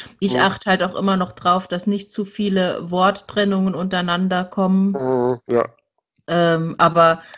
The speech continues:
Speaker 1: also ich find's eine wahnsinnig entspannende Arbeit. <laughs>
Speaker 2: Ja, ja, das ist, wenn es soweit ist. Wobei, ich hab ja mal gelesen bei Buchsatz, dass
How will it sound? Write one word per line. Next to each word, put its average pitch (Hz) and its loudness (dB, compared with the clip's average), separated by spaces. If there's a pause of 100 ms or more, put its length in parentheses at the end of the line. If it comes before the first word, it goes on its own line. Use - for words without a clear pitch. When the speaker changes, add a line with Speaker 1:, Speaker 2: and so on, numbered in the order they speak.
(140)
Speaker 1:
also 170 -6
ich - -4
find's 233 2
eine 202 2
wahnsinnig 214 4
entspannende 180 0
Arbeit. 143 -6
<laughs> 202 -2
Speaker 2:
Ja, 135 4
ja, 104 0
das 113 -6
ist, 117 -12
wenn 117 -4
es 101 -10
soweit 104 -8
ist. - -10 (480)
Wobei, 120 2
ich 120 -2
hab - -4
ja 180 2
mal 139 -2
gelesen 120 -6
bei 123 -10
Buchsatz, 127 -8 (1040)
dass 123 -6